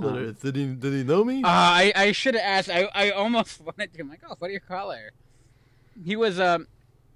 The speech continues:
Speaker 1: very concerned 'cause he's from the Philadelphia area and wanted to know why he no longer gets, uh, P B S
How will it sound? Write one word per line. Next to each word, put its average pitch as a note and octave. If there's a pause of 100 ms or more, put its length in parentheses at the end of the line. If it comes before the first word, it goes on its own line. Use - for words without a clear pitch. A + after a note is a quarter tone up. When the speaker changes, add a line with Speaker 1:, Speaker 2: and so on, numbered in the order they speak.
(420)
Speaker 1:
very G3+
concerned F3
'cause D#3+
he's D#3
from D#3+
the C#3
Philadelphia D3
area B2+
and C3
wanted C#3
to C3
know C3+
why B2
he C3+
no C3
longer B2+
gets, A#2 (440)
uh, A2 (340)
P C#3+
B C3+
S B2+